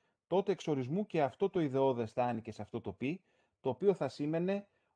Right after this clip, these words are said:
ότι το π είναι ίσο με το χ μηδέν χ εν, το οποίο α, το έχω αποκλείσει προκειμένου να βγάλω την αρχή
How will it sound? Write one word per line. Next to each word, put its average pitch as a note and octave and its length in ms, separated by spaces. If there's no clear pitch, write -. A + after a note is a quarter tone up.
ότι D#3+ 280
το B2+ 140
π - 60
είναι D#3+ 360
ίσο C#3 600
με A2+ 220
το A2+ 140
χ - 80
μηδέν D3 460
χ - 120
εν, C3+ 420
το B2+ 100
οποίο E3 540
α, G#2 1400
το C#3 140
έχω D#3 200
αποκλείσει C#3+ 680
προκειμένου C#3 500
να C3+ 120
βγάλω C#3+ 340
την C#3 180
αρχή C#3+ 480